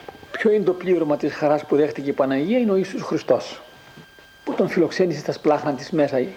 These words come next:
Παναγία, είναι ο Χριστός. Και πραγματικά ζητούμε κι εμείς αυτή τη χαρά, να μας την δίνει η Παναγία, γιατί και εκείνη είναι χαρούμενη πάντα, και σε άλλο σημείο το είπαμε,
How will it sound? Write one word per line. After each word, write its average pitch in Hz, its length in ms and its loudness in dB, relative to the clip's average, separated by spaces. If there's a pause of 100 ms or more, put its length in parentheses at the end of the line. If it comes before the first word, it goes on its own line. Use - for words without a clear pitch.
(140)
Παναγία, 175 500 4 (360)
είναι 277 120 2
ο 190 40 4
Χριστός. 147 520 0 (420)
Και 320 260 2 (1300)
πραγματικά 196 500 2
ζητούμε 165 420 0
κι 143 100 -4
εμείς 139 220 -2
αυτή 156 180 -4
τη 147 120 -2
χαρά, 139 540 -2 (880)
να 269 100 2
μας 170 160 2
την 139 240 -2 (640)
δίνει 208 260 2
η - 40 2
Παναγία, 160 540 2
γιατί 208 240 -2
και - 120 -6
εκείνη 180 280 0
είναι 127 120 -2
χαρούμενη 196 560 2 (120)
πάντα, 214 420 2 (520)
και 220 100 0
σε - 140 2
άλλο 175 120 4
σημείο 175 420 0
το - 80 2
είπαμε, 254 360 2